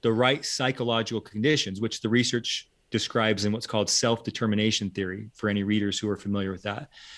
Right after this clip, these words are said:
But community is critical to you being able to pass through the fire. It's crucial. And you're not only trying to just win some trophy, as in, like, a revenue goal or student achievement goal or something like that. You're actually trying to change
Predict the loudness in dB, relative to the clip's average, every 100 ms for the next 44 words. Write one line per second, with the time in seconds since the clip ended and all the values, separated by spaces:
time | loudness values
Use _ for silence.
0 | -6 0 2 4 4 6 8 8 6 4
1 | -2 -4 4 6 6 2 0 0 2 4
2 | 4 4 2 0 -2 -4 -4 -4 -2 -2
3 | -2 -2 -2 -4 -10 _ _ _ _ 0
4 | 0 2 2 2 0 -6 _ _ -20 -6
5 | 0 4 6 6 6 4 4 4 4 4
6 | 2 2 2 -2 _ -4 4 6 6 4
7 | 4 2 4 2 4 4 4 0 0 -2
8 | -8 _ -8 -2 4 4 6 4 6 6
9 | 8 8 6 2 -6 _ 0 2 2 0
10 | -2 2 2 2 0 -2 -2 -4 -2 0
11 | 2 2 0 -2 -2 -2 -2 -2 -4 -10
12 | -8 4 6 6 4 0 0 0 -2 -2
13 | -2 0 2 2 2 2 2 -2